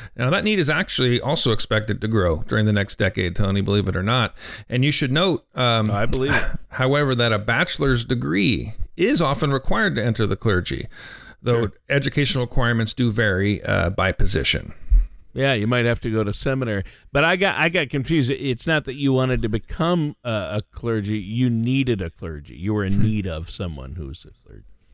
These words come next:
Speaker 1: Right, that's why
Speaker 2: That's
Speaker 1: we,
Speaker 2: <laughs>
Speaker 1: yeah.
Speaker 2: I'm just teasing.
Speaker 1: <laughs>
Speaker 2: I'm giving you a hard time. That is a surprising one, though. I would have never thought of that. I mean, uh, I guess entering the clergy is something that a lot of older workers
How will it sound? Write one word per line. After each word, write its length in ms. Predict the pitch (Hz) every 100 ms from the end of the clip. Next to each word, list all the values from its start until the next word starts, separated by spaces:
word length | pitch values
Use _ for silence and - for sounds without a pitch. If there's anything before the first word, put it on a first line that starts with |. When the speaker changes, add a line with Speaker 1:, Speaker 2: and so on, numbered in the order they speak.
| - _ _ 113
Speaker 1:
Right, 320 | 113 117 110
that's 200 | - 113
why 140 | 120 113
Speaker 2:
That's 40 |
Speaker 1:
we, 100 | 104
Speaker 2:
<laughs> 100 | 104
Speaker 1:
yeah. 60 | 104
Speaker 2:
I'm 200 | 156 127
just 280 | 135 - -
teasing. 360 | 135 - 170 - - - -
Speaker 1:
<laughs> 400 | - - - -
Speaker 2:
I'm 360 | 147 180 190 160
giving 360 | 147 143 143
you 100 | 135
a 160 | 127 117
hard 320 | 117 113 101
time. 220 | 127 117 127
That 180 | 175
is 160 | 170 151
a 80 | 147
surprising 760 | 135 - 143 139 139 135 113
one, 180 | 104 101
though. 140 | 104
I 100 | 110
would 140 | 120 117
have 80 | 113
never 460 | 123 135 143 143
thought 340 | 117 139 120 113
of 140 | 98
that. 240 | 104 117
I 60 | 123
mean, 260 | 113 110 - _ _ _ -
uh, 140 | 113 -
I 100 | 123
guess 260 | 127 127
entering 380 | 131 127 123 123
the 100 | 110
clergy 400 | - 123 110 110
is 100 | 98
something 380 | 127 107 113 107
that 140 | 107
a 60 | 101
lot 220 | 101 101
of 140 | 98
older 260 | 104 104 101
workers 420 | 98 98 - 95